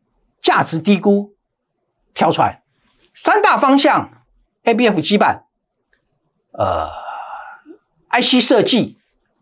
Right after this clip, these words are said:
再来呢，还有一个我有点忘记啊，A B F基板、I C设计，还有一个记忆体啊，这三个方向会是我下个礼拜再带你来做的一个部分。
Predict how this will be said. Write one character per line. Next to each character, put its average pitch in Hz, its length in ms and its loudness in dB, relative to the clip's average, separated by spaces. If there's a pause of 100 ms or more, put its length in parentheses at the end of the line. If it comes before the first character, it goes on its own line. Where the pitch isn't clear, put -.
(480)
再 240 160 2
来 175 160 2
呢， 202 120 2
还 160 260 -2
有 156 60 2
一 165 40 0
个 - 100 0 (140)
我 139 40 4
有 147 120 4
点 139 120 4
忘 156 160 2
记 131 160 0
啊 104 120 0 (360)
，A 254 80 2
B 320 120 4
F 262 120 4
基 262 200 2
板、 185 180 2
I 208 100 0
C 233 160 2
设 226 240 4
计， - 360 -2 (360)
还 - 180 -2
有 208 60 4
一 170 40 2
个 180 100 2
记 208 180 -2
忆 165 60 0
体 - 140 -10 (100)
啊， - 140 -4
这 202 120 2
三 339 220 0
个 330 80 2
方 269 160 2
向 202 260 2
会 226 160 0
是 214 120 0
我 180 60 4
下 247 160 2
个 202 60 2
礼 139 80 0
拜 180 140 2
再 180 140 0
带 196 200 2
你 120 140 -4
来 120 160 0
做 165 260 -2
的 127 100 -4
一 120 40 -8
个 127 100 -8
部 123 200 -10
分。 - 200 -6